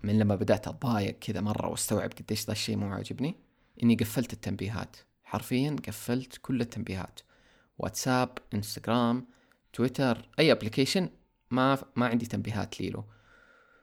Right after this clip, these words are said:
فأنا هذه مرة تعجبني، لأنه يصير الأبليكيشن ما يقدر يجرني، يعني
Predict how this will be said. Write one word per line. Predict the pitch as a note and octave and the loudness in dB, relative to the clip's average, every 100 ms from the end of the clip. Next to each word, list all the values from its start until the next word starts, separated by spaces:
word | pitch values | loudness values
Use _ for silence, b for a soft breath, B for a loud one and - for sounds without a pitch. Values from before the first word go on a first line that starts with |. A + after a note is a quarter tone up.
| b | b
فأنا | - A#2 D3+ D3 E3 | 2 4 6 6 6
هذه | D#3+ | 6
مرة | D3+ - | 6 4
تعجبني، | - A#2 B2 - F#3 | 4 2 2 2 4
لأنه | C#3 A#2 A2 | 4 4 4
يصير | A2 D3+ D3+ | 2 2 2
الأبليكيشن | A2 A2 A2+ - D#3+ D3 | 2 0 -4 -2 0 4
ما | A#2+ | 6
يقدر | C#3+ B2+ A2 | 6 4 2
يجرني، | G#2+ A2 G#2 F2 F#2+ - - _ _ - | 4 2 0 -2 -4 -10 -16 _ _ -6
يعني | G2 G2 F#2+ G2+ G2 | -2 0 0 0 -2